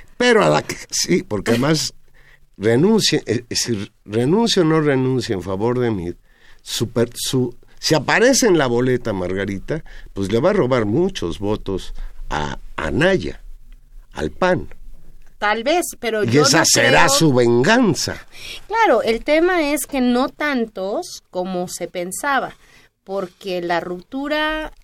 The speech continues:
Speaker 2: en su máximo momento de Margarita con Anaya, ¿no? Es decir, el máximo momento del, del problema,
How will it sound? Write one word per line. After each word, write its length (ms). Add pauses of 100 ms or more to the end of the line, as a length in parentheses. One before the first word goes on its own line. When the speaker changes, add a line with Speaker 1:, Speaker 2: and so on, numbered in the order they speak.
(120)
Speaker 2:
en 180
su 160
máximo 580
momento 640
de 120
Margarita 640
con 240
Anaya, 540 (160)
¿no? 180
Es 80
decir, 180
el 200
máximo 400
momento 360
del, 300
del 200
problema, 600